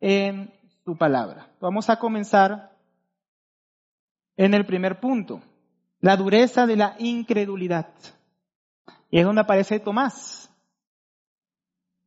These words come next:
Versículo veinticuatro comienza con un pero. Ese pero está introduc-, está introduciendo un contraste con lo que viene hablando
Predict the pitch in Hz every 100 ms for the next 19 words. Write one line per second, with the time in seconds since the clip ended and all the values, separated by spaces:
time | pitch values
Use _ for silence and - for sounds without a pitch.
0 | _ _ _ _ _ _ 185 196 233 240
1 | 254 247 233 226 240 240 214 240 254 247
2 | 226 240 311 330 - _ _ _ _ _
3 | _ 220 233 202 139 - _ _ - _
4 | - 214 269 277 277 285 262 262 269 247
5 | 208 226 240 240 262 254 226 240 247 262
6 | 269 285 254 254 269 277 254 240 226 208
7 | 220 247 233 226 208 214 240